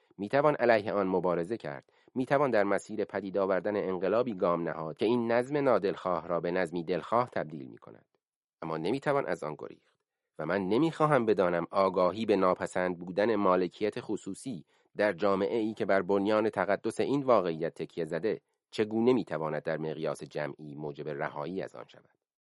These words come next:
بله، و همین جاست که به دهکده آقای لامارته باز می‌گردیم. جایی که می‌توان زندگی نوعی را آغاز کرد و تمدن جدیدی را پدید آورد.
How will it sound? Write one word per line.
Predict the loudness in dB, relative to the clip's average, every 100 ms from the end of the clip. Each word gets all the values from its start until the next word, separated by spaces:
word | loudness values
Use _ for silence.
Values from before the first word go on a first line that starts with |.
| _ _ _
بله، | -2 0 -4 -10 _ _ _ -4
و | -2
همین | -2 -4 -4
جاست | -2 -4 -6
که | -8
به | -6
دهکده | -8 -10 -8 -8 -8
آقای | -8 -6 -6
لامارته | -4 -4 -4 -6 -8
باز | -8 -12
می‌گردیم. | -20 -20 _ _ _ _ _ _
جایی | 0 0
که | 0
می‌توان | -4 -2 -2 -2
زندگی | -2 -4 -2 -6 -6 -6
نوعی | -6 -8 -8
را | -8 -8
آغاز | -8 -10 -12 -16
کرد | -20 _ _ _ _ -4
و | -2
تمدن | -2 -2 -2 -6
جدیدی | -2 -2 -2 -8
را | -6 -6
پدید | -10 -14 -20
آورد. | _